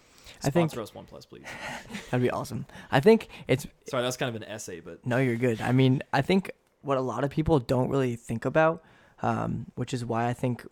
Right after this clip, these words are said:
Speaker 1: we're so, like, unique, is that we deal with these every single day.
Speaker 2: Yeah.
Speaker 1: So that's why we have these very strong, very opinionated things,
Speaker 2: <laughs>
Speaker 1: um, that might seem so little to, like, the average person, you know what I mean?
Speaker 2: Right.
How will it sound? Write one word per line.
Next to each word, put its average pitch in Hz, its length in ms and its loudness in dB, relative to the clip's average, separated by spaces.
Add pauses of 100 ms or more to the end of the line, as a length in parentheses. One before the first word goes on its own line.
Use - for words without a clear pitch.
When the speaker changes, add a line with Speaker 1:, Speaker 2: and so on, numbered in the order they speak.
(200)
Speaker 1:
we're 123 260 -6
so, 127 260 -2
like, 113 260 -8
unique, 117 560 -2
is 117 120 -6
that 117 180 -4 (340)
we 139 420 0
deal 135 280 4
with 123 120 2
these 120 160 -6 (120)
every 120 300 -2
single 113 320 -2
day. 110 300 -6 (200)
Speaker 2:
Yeah. 175 160 -12
Speaker 1:
So 123 460 2
that's - 300 0
why 117 240 0
we 131 140 2
have 127 160 2
these 113 160 -6
very 123 260 0
strong, 120 760 0
very 117 220 0
opinionated 120 720 -2
things, 120 380 -2 (200)
Speaker 2:
<laughs> - 200 -12
Speaker 1:
um, 110 420 2 (240)
that 127 180 0
might 127 320 4
seem 120 300 -2
so 131 320 2
little 117 400 -2
to, - 160 -10
like, 120 180 -8
the - 160 -2
average 117 360 -4
person, 117 340 -6
you 113 80 -6
know 120 80 -4
what 113 80 -4
I 113 60 -4
mean? 117 260 -4
Speaker 2:
Right. - 120 -16